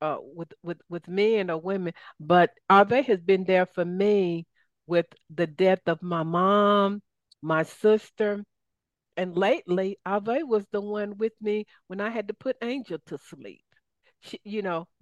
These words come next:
those are the kinds of things. Y'all see me as being strong, and I am. But in those situations, you need friendship to help you through pain. And Ave says, I always quote the Bible, that a friend was born for adversity.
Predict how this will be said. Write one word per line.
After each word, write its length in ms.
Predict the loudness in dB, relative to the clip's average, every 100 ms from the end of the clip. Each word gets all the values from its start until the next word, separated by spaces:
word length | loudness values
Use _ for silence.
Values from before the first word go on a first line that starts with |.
| -2
those 300 | -2 0 -4
are 60 |
the 120 | -6
kinds 440 | -8 -6 -4 -4 -6
of 100 | -10
things. 240 | -8 -10 -6
Y'all 220 | -4 -4
see 260 | -6 -12 -8
me 140 | -6
as 100 | -6
being 320 | -6 -8 -8
strong, 500 | -14 -16 -8 -6 -6 -8
and 180 | -8 -6
I 140 | -8 -8
am. 420 | -10 -8 -10 -12 _ _ _ _
But 140 | -10 -6
in 180 | -6
those 240 | -4 -4 -4
situations, 1080 | -8 -10 -10 -8 -4 -4 -6 -10 -12 -12 -16 _ _
you 140 | -10 -6
need 260 | -4 -6 -14 -14
friendship 580 | -6 -6 -6 -8 -8 -6
to 80 | -8
help 240 | -6 -8 -8
you 180 | -14 -14 _
through 200 | -14 -14
pain. 500 | _ -10 -8 -10 -12 _ -20 _ -12
And 140 | -4
Ave 340 | -2 -2 -4
says, 280 | -4 -4 -2
I 160 | -2 -2
always 320 | -2 -4 -12
quote 280 | -10 -12 -10
the 80 | -10
Bible, 380 | -6 -6 -6 -10
that 120 | -10
a 80 | -12
friend 500 | _ -14 -8 -8 -8
was 140 | -12 -12
born 320 | -12 -12 -12
for 160 | -12 -12
adversity. 720 | -12 -12 -12 -12 -14 -14 -18